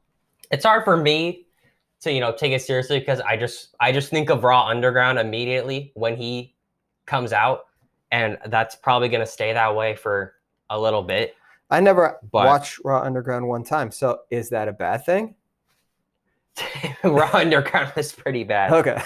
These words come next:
Speaker 2: <laughs> All right, all right.
Speaker 1: And then we pick it up once again towards the end with the Raw Women's Championship match, and we
Speaker 2: Yes.
Speaker 1: crown Rhea Ripley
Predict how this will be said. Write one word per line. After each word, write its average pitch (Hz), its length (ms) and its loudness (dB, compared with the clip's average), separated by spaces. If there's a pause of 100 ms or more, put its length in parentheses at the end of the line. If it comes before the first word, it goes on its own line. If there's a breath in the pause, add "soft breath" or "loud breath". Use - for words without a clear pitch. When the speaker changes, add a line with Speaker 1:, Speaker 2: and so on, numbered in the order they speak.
(100)
Speaker 2:
<laughs> - 420 -4 (1700 loud breath)
All 254 120 -2
right, 311 40 -4
all 277 380 -8
right. 262 80 -12 (640)
Speaker 1:
And 151 220 0
then 220 380 2 (580)
we 151 120 -4
pick 175 260 0
it 165 80 4
up 160 140 4
once 156 280 -2
again 156 260 0
towards 147 260 -2
the 127 220 -10
end 139 400 -2 (420)
with 131 160 -6
the 127 100 -2
Raw 135 280 6
Women's 139 360 -2
Championship 127 540 -6
match, 113 560 -8 (580)
and 110 220 0
we - 60 0
Speaker 2:
Yes. - 100 -6
Speaker 1:
crown 139 300 2
Rhea 139 280 4
Ripley 131 600 0